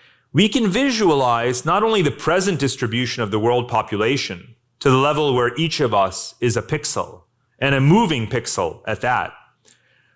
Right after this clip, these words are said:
but also, of course, the shifts in the climate niche of optimal human habitation, so that we can predetermine the geographies where our species can continue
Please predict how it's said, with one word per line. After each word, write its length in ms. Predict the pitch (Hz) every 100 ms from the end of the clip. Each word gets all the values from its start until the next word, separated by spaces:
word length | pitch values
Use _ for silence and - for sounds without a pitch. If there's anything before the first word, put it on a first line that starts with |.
| _ -
but 220 | 190 190
also, 520 | 180 214 247 - 202
of 140 | 165 -
course, 680 | 135 113 110 120 - - _
the 100 | 143
shifts 600 | - - 185 185 - -
in 200 | - 151
the 80 | 151
climate 540 | - 147 143 143 143
niche 480 | 202 190 120 - - _ _ _ _ _
of 120 | 135 139
optimal 760 | 170 180 180 180 160 160 160 160
human 520 | - 127 117 120 120 -
habitation, 800 | 123 120 123 202 208 - 92 - - - -
so 160 | 202
that 180 | 196 190
we 140 | 196
can 220 | - 196 185
predetermine 960 | - 240 254 226 185 - 139 123 135
the 60 | 143
geographies 1080 | 117 131 139 160 135 117 107 98 113 123 - _ _
where 300 | 117 127 135
our 160 | 131 131
species 680 | 127 - 101 - 101 101 -
can 160 | - 117
continue 600 | 113 104 101 95 92